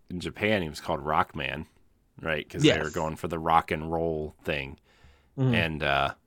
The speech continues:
Speaker 1: obviously, his sister's name is Roll. But, uh, when they brought it over here, I, uh, why did they change it when they came, when he came over here?
Speaker 2: Um, I, uh, I, I really don't know. There is some there.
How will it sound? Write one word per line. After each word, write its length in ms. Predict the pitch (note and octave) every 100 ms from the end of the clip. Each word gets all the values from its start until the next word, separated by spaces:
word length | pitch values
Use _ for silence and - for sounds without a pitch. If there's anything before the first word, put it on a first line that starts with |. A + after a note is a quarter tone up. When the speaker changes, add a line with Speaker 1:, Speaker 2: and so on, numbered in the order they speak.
| -
Speaker 1:
obviously, 380 | E2 E2 D2+ D2+
his 160 | D#2+ D2+
sister's 340 | D#2+ - D#2
name 140 | D#2 C#2+
is 160 | D#2
Roll. 400 | F#2 E2+ D2+ D2+ _ _ _ _ _ _
But, 380 | F2+ E2 D2+ - - _ _ _ _ _ -
uh, 420 | D#2 C2+ B1+ B1 - -
when 140 | F#2
they 80 | E2+
brought 240 | F#2 F2+
it 80 | F2
over 160 | F2 E2
here, 320 | - F#2 D#2+
I, 180 | - G#2+ -
uh, 120 | A2 -
why 180 | A2 D3
did 140 | G3
they 140 | G#3
change 320 | G3 D3+ F#3 F3
it 100 | C#2
when 100 | D#2
they 80 | D2+
came, 200 | F#2 D#2
when 200 | - F#2+
he 60 | F2+
came 180 | G2+ E2
over 180 | D2 D2+
here? 280 | D2+ D2+ - _ _ _ _ _ _ _ _ - - C3 C3 -
Speaker 2:
Um, 440 | E3+ E3+ F3 F3 - _ _
I, 100 | D#3 D3+ - _ - -
uh, 580 | D3+ D3 D3 C#3 C3+ C3 -
I, 100 | B2+ - -
I 120 | B2+
really 300 | D#3+ G#3 B3
don't 360 | A#3+ G3+ D#3+ C#3
know. 180 | C#3+ A#2+
There 160 | D3
is 260 | D#3 F3 G3
some 320 | - D#3+ D3+ - -
there. 340 | C3 C3+